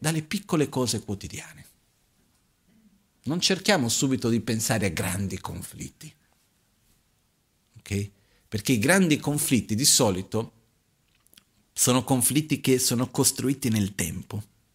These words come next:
e sono una ferita su un'altra che si va sommando di qua e di là, e per quello quando si riesce a trovare un accordo su un livello, sotto ci sono tanti altri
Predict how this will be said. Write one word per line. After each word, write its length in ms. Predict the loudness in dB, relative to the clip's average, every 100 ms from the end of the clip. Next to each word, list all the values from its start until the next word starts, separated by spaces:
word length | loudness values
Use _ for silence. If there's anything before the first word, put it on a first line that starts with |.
| _ _ _ _ _ _ _ _ _ _ _ _
e 60 | -4
sono 320 | 0 2 2
una 180 | 0 0
ferita 500 | 0 0 0 0 0
su 220 | 2 2
un'altra 640 | 0 0 -2 -4 -4 -6
che 120 | -4 -2
si 200 | -2 0
va 180 | 2
sommando 840 | 4 2 2 0 0 0 -2 -2 -2
di 180 | -2 -2
qua 280 | 4 4 4
e 120 | 2
di 120 | 0
là, 280 | 2 0 -2 -12 -20 -6
e 100 | -4
per 220 | -4 0
quello 280 | 4 4 4
quando 280 | 2 2 2
si 120 | 2
riesce 400 | 2 4 2 0
a 100 | -2
trovare 340 | 2 4 4
un 100 | 4
accordo 420 | 2 2 2 4
su 200 | 2 2
un 80 | 2
livello, 340 | 2 2 2 4
sotto 340 | 2 2 0
ci 120 | 2
sono 240 | 2 2 2
tanti 320 | 2 0 0
altri 520 | 0 -2 -4 -4